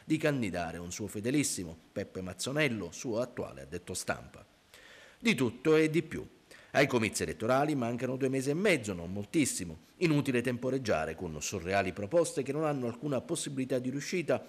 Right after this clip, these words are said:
come una figura trasversale salvatrice della patria, magari legittimato da primarie che nessuno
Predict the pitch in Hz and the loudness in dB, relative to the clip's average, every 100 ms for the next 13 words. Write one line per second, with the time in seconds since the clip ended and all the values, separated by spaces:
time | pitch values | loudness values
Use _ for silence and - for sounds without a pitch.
0 | - 151 131 123 120 113 113 131 123 - | -6 -2 0 0 -2 -4 -4 -2 -2 0
1 | 143 131 123 - 156 139 123 175 147 92 | -2 0 -2 2 2 2 0 -2 -2 -4
2 | 101 90 98 110 110 85 67 - - - | -6 -8 -6 -4 -4 -6 -10 -14 -18 -20
3 | _ - 80 107 107 90 - - 87 90 | _ -6 4 4 4 0 -10 -6 -4 -4
4 | - 101 117 110 87 78 101 139 143 135 | -6 0 0 0 -4 -6 -2 0 2 0
5 | - 143 151 165 - 76 69 | -2 -2 -2 -2 -4 -8 -12